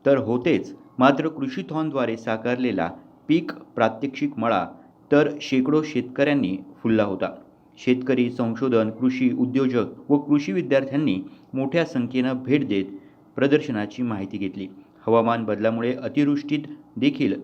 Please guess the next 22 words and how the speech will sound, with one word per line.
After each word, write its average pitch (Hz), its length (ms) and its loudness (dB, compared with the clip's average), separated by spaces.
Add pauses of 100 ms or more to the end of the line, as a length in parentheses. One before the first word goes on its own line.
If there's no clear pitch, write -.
योग्य 139 340 4
नियोजनाने 127 680 2 (340)
दर्जेदार 151 540 2
पीक 143 340 0
घेता 117 320 0
येऊ 120 280 0
शकते, 104 380 -2 (460)
हे 135 260 4
त्यांनी 120 340 0 (280)
प्रत्यक्ष 131 440 -2
संवाद 131 600 -2
करून 107 440 -4
जाणून 101 260 -4
घेतलं. 90 260 -8 (880)
तसेच 170 300 0
हवामान 131 460 2 (240)
बदलातही 127 680 -2 (140)
आपण 107 500 -2
जागृत 131 400 -2
राहून 120 320 0
यशस्वी 160 460 0
शेती 127 540 0